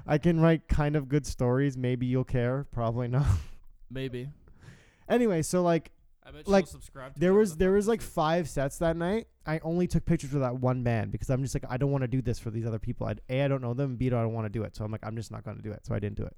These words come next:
Speaker 2: So you only did the one, you just
Speaker 1: Yeah,
Speaker 2: used the photos
Speaker 1: I
Speaker 2: from the
Speaker 1: just,
Speaker 2: one
Speaker 1: I
Speaker 2: show.
Speaker 1: just took the photos for the one band because that's the
Speaker 2: All right.
Speaker 1: band I need, I was, like, including in my story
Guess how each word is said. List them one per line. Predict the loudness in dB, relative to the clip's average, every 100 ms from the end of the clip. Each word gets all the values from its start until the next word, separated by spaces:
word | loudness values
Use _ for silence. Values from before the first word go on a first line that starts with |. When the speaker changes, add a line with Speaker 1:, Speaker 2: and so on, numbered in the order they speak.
| -18
Speaker 2:
So | -16
you | -14 -12
only | -12 -12
did | -14
the | -16
one, | -16
you | -10
just | 2
Speaker 1:
Yeah, | 2 2
Speaker 2:
used | -6
the |
photos | -8 -4
Speaker 1:
I |
Speaker 2:
from | -4
the |
Speaker 1:
just, | -2 -4 -4
Speaker 2:
one | -8
Speaker 1:
I | -6
Speaker 2:
show. |
Speaker 1:
just | -6 -6
took | -6 -6
the |
photos | -6 -4 -2 -2 -6 -14
for | -10 -6
the | -6
one | -6 -8 -6
band | -6 -6 -8
because | -10 -8
that's | -8
the | -6
Speaker 2:
All | -6
right. | -4
Speaker 1:
band |
I | -4
need, | -6 -6
I |
was, | -4 -2
like, | -4 -6
including | -10 -4 -4 -2
in | -4
my | -4
story | -4 -4 -2 -2 -4